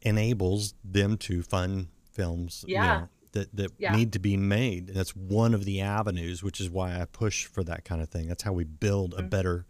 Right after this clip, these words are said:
Speaker 1: Christian film industry, reach more
Speaker 2: Yes.
Speaker 1: people, provide more clean entertainment. I, both, I think, are, are wonderful goals. Um, with someone who's,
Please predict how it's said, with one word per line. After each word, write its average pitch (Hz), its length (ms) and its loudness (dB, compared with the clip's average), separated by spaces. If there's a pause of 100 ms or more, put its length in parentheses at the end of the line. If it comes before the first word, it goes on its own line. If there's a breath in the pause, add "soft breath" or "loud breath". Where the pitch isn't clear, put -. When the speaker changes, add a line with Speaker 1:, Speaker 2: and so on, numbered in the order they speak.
(160 soft breath)
Speaker 1:
Christian 95 340 -4
film 87 400 -4
industry, 101 560 -2 (520 soft breath)
reach 107 200 4 (100)
more 107 140 4
Speaker 2:
Yes. - 60 -4
Speaker 1:
people, 143 360 -4 (240 soft breath)
provide 131 340 2
more 117 180 4
clean 117 260 2
entertainment. 113 580 2 (100)
I, 92 60 -6
both, 98 300 0
I 104 100 0
think, 110 200 -2
are, 98 140 0 (120)
are 87 200 -2 (580)
wonderful 104 340 0
goals. 101 360 2 (800 soft breath)
Um, 113 440 6
with 143 200 6
someone 160 340 6
who's, 120 280 6